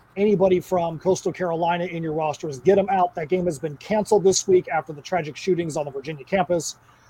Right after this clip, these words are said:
Uh, so Coastal Carolina is not in play for the, the fantasy semifinals.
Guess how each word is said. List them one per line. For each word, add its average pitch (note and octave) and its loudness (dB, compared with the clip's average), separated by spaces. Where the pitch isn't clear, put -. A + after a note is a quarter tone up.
Uh, D3+ 0
so C#3 -2
Coastal G#3+ 8
Carolina F#3 6
is D#3+ -4
not F#3+ 2
in G3 -2
play E3+ 0
for E3+ -6
the, D#3 -4
the D#3+ -4
fantasy F3 -2
semifinals. F#3 0